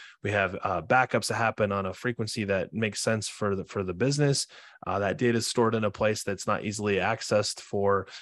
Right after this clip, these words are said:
you know, compromise, uh, and kind of the list goes on and on. You get into the cybersecurity side, and I think that's an area where it can get challenging really fast. If I send you an email and say, "Hey, let's go get lunch," that email probably doesn't need to be encrypted.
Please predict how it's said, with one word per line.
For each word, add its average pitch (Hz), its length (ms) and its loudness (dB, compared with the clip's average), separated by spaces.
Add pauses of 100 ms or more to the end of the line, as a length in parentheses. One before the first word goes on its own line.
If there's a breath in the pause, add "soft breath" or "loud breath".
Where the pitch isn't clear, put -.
(140 loud breath)
you 120 100 -4
know, 95 380 0
compromise, 139 720 4 (340 loud breath)
uh, 107 200 2
and 113 280 0
kind 123 180 0
of 113 60 0
the 104 60 0
list 107 200 0
goes 101 140 0
on 98 140 0
and 101 80 0
on. 95 160 0 (300 loud breath)
You 127 120 2
get 160 140 8
into 151 120 6
the 127 60 4
cybersecurity 123 640 4
side, 113 340 4
and 117 80 -2
I 117 60 0
think 127 300 -8
that's 151 260 -2
an 127 100 2
area 117 320 2
where 107 400 2
it 165 160 2
can 175 140 0
get 117 180 0
challenging 104 520 -2
really 98 240 0
fast. 95 500 -2 (260 loud breath)
If - 120 -2
I 185 80 6
send 180 260 4
you 143 80 4
an 123 100 4
email 127 260 2
and 101 100 0
say, 117 120 0
"Hey, 123 80 2
let's 113 200 0
go 113 100 0
get 98 160 -4
lunch," 98 460 -2 (300 soft breath)
that - 120 2
email 160 240 6
probably 131 220 4
doesn't 110 180 4
need 110 140 0
to 98 40 -4
be 92 180 -2
encrypted. 80 520 -6